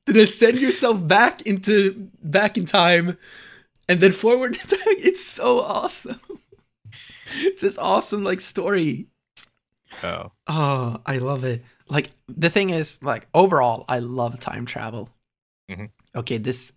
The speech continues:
Speaker 1: this might not really be a pitch. Okay, so let's just quickly try to pitch Jak four. But you
Speaker 2: Yeah.
Speaker 1: haven't really play-, played Jak and Daxter, so Ja-,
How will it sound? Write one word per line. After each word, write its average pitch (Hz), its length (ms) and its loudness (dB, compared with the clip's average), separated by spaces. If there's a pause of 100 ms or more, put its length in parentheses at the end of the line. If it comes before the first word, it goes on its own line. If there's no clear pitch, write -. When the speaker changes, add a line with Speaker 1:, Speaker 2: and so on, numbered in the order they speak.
Speaker 1:
this 123 320 -6
might 135 240 -2
not 123 160 -4
really 117 400 -8
be 117 100 -8
a 90 60 -10
pitch. - 400 -14
Okay, 135 240 -8
so - 180 -6
let's 170 140 -2
just 156 180 -8
quickly 135 380 -6
try 127 180 -6
to 117 80 -8
pitch - 320 -12
Jak 120 240 -10
four. 120 240 -14 (460)
But 156 100 2
you 160 120 6
Speaker 2:
Yeah. 208 40 10
Speaker 1:
haven't 254 160 6
really 233 220 4
play-, 208 340 4
played 170 340 0
Jak 131 200 4
and 127 100 0
Daxter, 123 340 0
so - 160 -6
Ja-, 120 300 4